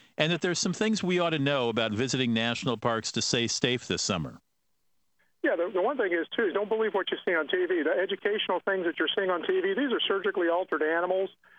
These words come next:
Speaker 2: They're animals that have been given a little something to take the edge off so they can be put on T V. And I don't want you to get out in these national parks, leave your brain at the border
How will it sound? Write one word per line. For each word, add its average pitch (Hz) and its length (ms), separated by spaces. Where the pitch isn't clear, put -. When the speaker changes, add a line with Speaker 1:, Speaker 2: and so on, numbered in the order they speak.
Speaker 2:
They're 185 220
animals 202 260
that 180 80
have 165 80
been 165 120
given 190 200
a - 20
little 185 180
something 170 180
to - 80
take 185 120
the 147 160
edge 160 180
off 190 280
so 170 80
they 165 60
can 156 80
be 160 100
put 185 120
on 170 120
T 175 220
V. 180 220
And 196 120
I 214 120
don't 262 140
want 247 180
you 208 80
to 160 60
get 208 100
out 285 180
in 202 60
these 175 160
national 160 440
parks, 165 300
leave 196 160
your 240 100
brain 208 280
at 196 100
the 156 80
border 185 400